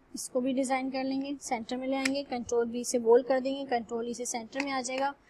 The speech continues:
control curly bracket से हम इसके size थोड़ा increase कर देंगे, control U से इसको underline दे देंगे। बाकी यहाँ पे हम क्या करेंगे, shortcut की यूज़ करेंगे date के लिए, जो आपको पहले भी बताई जा चुकी है, keyboard से Alt Shift D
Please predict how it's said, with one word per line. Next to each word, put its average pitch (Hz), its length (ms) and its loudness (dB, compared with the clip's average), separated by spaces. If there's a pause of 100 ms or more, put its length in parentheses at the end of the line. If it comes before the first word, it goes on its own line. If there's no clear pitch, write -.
(180)
control 240 440 4
curly 240 320 -2
bracket 233 360 0
से 277 240 0 (480)
हम 240 140 -4
इसके 285 340 -2 (260)
size 233 380 4
थोड़ा 262 120 4
increase 269 340 2
कर 269 180 6
देंगे, 277 300 0
control 240 540 2
U 240 80 2
से 254 140 0
इसको 262 220 -2
underline 220 560 -4
दे 190 120 -10
देंगे। 190 260 -16 (440)
बाकी 233 340 8
यहाँ 247 220 0
पे 254 120 -6
हम 247 120 -4
क्या 247 200 4
करेंगे, 262 420 -2
shortcut 247 500 8
की 262 180 0
यूज़ 269 180 -2
करेंगे 262 320 4
date 247 280 10
के 269 100 0
लिए, 269 140 2
जो 247 120 2
आपको 233 220 0
पहले 240 280 2
भी 262 100 -2
बताई 247 320 6
जा 247 160 4
चुकी 262 260 -6
है, 269 80 2
keyboard 240 400 4
से 285 180 -4 (300)
Alt 240 380 8 (220)
Shift 277 320 6 (300)
D 220 140 -2